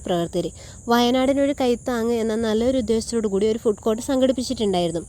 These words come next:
എന്തായാലും അവിടുത്തെ സർക്കാരിൽ നിന്ന് അനുമതി വാങ്ങിച്ചിട്ട് തന്നെയാണ് അവർ ചെയ്തത് എന്നുള്ളത് ഈ മാഡം തന്നെ ഇവിടെ പറയുന്നുണ്ട്. അവർ പറയുന്ന കാര്യം എന്ന് വെച്ചാൽ ഇന്നലെ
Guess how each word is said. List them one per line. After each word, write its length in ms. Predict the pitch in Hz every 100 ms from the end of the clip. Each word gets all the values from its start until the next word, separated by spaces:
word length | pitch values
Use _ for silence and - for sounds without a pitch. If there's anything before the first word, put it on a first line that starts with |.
| - - - -
എന്തായാലും 300 | 196 196 226 262
അവിടുത്തെ 260 | 233 233 262 262
സർക്കാരിൽ 340 | 226 240 247 254
നിന്ന് 140 | 254 254
അനുമതി 280 | 247 233 254
വാങ്ങിച്ചിട്ട് 380 | 233 226 240 254
തന്നെയാണ് 300 | 262 254 247
അവർ 120 | 233 247
ചെയ്തത് 320 | 247 214 226 269
എന്നുള്ളത് 280 | 269 269 277
ഈ 40 | 285 247 262
മാഡം 200 | 247 269 277
തന്നെ 120 | 262
ഇവിടെ 140 | 262 277 285
പറയുന്നുണ്ട്. 500 | 285 320 302 202 175 - - - - - 202
അവർ 120 | 226 269
പറയുന്ന 300 | 262 247 285
കാര്യം 240 | 262 240 262
എന്ന് 120 | 277
വെച്ചാൽ 220 | 247 226 269 240
ഇന്നലെ 280 | 220 226 269